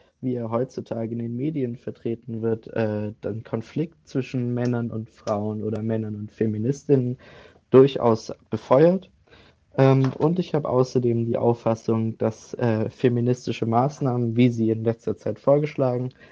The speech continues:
werden, keinen wirklichen Fortschritt bringen, was die tatsächlichen Ursachen des Problems, äh, angehen. Und selbst beim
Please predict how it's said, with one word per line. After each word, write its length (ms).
werden, 480
keinen 580
wirklichen 560
Fortschritt 800
bringen, 580
was 340
die 140
tatsächlichen 760
Ursachen 580
des 140
Problems, 600
äh, 360
angehen. 580
Und 180
selbst 460
beim 420